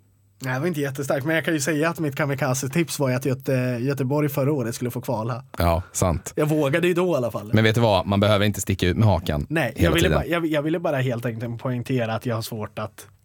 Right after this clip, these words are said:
Speaker 1: se att de kommer försöka utmana om en kvalplats eller liknande i år. Det var
Speaker 2: Ja.
Speaker 1: det jag ville säga.
Speaker 2: Det är för, det håller jag fullt och
Speaker 1: Eh,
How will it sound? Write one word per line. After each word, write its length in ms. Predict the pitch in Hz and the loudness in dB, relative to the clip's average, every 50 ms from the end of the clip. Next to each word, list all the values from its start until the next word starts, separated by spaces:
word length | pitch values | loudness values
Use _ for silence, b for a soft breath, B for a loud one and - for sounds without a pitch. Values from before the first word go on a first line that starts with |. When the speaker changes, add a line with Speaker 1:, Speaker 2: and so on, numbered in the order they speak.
| _ - | _ -10
Speaker 1:
se 240 | - - 131 117 | -6 -6 -4 -4
att 140 | 110 101 - _ | -4 -6 -6 _
de 400 | - 117 110 110 107 107 107 107 107 - _ _ _ _ - | -6 -4 -4 -4 -6 -8 -8 -10 -10 -12 _ _ _ _ -12
kommer 320 | - - 135 120 117 117 | -6 -6 -4 -4 -4 -6
försöka 640 | 110 - 131 - 120 113 - - 120 110 104 101 104 - _ _ _ | -8 -8 -6 -6 -6 -8 -6 -6 -4 -4 -2 -4 -6 -8 _ _ _
utmana 600 | - 131 120 113 - - 131 127 123 123 120 113 110 | -6 -4 -4 -4 -6 -4 -2 0 0 0 -2 -2 -4
om 100 | 107 110 | -6 -6
en 80 | 110 | -6
kvalplats 520 | 104 - 117 110 110 - - 127 - - - | -6 -4 -4 -4 -4 -2 -2 -4 -4 -4 -6
eller 120 | 110 110 | -6 -6
liknande 380 | 107 107 95 - - 104 98 98 | -6 -8 -8 -10 -12 -12 -10 -10
i 20 | |
år. 140 | 101 104 - _ | -12 -14 -12 _
Det 60 | - | -6
var 100 | 123 120 107 | -4 0 2
Speaker 2:
Ja. 80 | 117 - - | 2 2 0
Speaker 1:
det 60 | 110 | 0
jag 60 | 110 | -4
ville 160 | 107 107 107 | -6 -8 -8
säga. 200 | - 104 104 95 - B B | -8 -10 -10 -12 -14 B B
Speaker 2:
Det 140 | B 95 95 | B 2 2
är 60 | 92 | 2
för, 140 | 90 95 90 90 | 2 0 -2 -2
det 160 | - 92 92 92 | 0 2 2 4
håller 220 | 90 95 87 87 | 4 4 4 2
jag 140 | 85 82 - - | 2 0 -2 -6
fullt 480 | - - - 95 87 82 - - - - - - | -6 -2 0 0 0 0 -2 -6 -20 -20 -8 -4
och 120 | - 80 | -2 0
Speaker 1:
Eh, 60 | 80 | 0